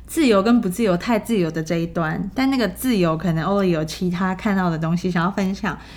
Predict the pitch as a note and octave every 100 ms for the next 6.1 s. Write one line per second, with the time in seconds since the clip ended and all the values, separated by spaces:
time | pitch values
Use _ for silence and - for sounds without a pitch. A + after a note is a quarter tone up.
0 | - - E4+ D4+ C#4 G3+ A3+ G3+ F3 F3+
1 | F#3 F#3 - F#3+ F#3+ F3 D#3+ G3 F#3+ F3
2 | F3 F3+ E3+ E3 D3 D#3+ E3 D#3 F3 -
3 | G#3 G#3 G3 E3+ E3 E3 - F3 F#3 F3
4 | F#3 F3 F#3+ D#3+ D#3 - D3+ - A3 E3+
5 | D#3 F3+ F3+ F#3+ F#3+ F#3 C#3+ C#3+ D#3 D3